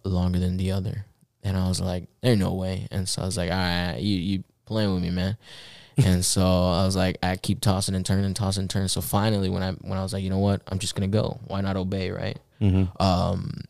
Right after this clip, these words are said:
Speaker 1: I go and I put him on the chair. I sit. I go into, well, I go into the room first, and I was like, um, "Hey, Dad, I, I gotta." I, it was crazy. I was like, "Dad, I, I gotta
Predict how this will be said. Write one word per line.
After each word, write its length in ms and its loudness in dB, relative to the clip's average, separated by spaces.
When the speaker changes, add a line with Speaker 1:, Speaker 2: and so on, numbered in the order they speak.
Speaker 1:
I 80 0
go 380 8
and 280 0
I 120 -4
put 180 -4
him 100 -2
on 80 -2
the 80 -4
chair. 220 -2
I 40 0
sit. 300 -2
I 80 -4
go 200 -2
into, 160 -2
well, 140 0
I 40 -2
go 180 2
into 160 -2
the 80 -4
room 240 -2
first, 380 -4
and 80 -4
I 20 -2
was 140 -4
like, 160 -4
um, 400 -6
"Hey, 120 0
Dad, 480 4
I, 240 -2
I 40 2
gotta." 200 2
I, 140 -6
it 220 0
was 100 0
crazy. 400 2
I 40 0
was 100 -2
like, 180 -2
"Dad, 180 0
I, 160 0
I 120 -4
gotta 180 -2